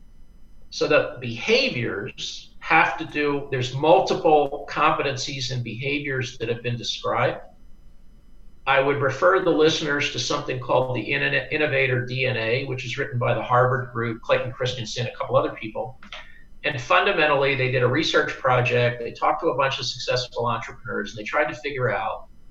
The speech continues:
where were the commonalities, and they basically came up with five,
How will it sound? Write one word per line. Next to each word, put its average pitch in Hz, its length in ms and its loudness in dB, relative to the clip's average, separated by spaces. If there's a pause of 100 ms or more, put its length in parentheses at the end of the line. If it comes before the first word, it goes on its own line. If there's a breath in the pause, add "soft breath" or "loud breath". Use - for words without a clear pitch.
(160)
where 147 300 6
were 160 100 10
the - 60 4
commonalities, 107 960 -2
and 110 80 -8
they 110 120 -4
basically 151 440 0
came 131 280 -2
up - 160 2
with - 120 -8
five, 117 420 4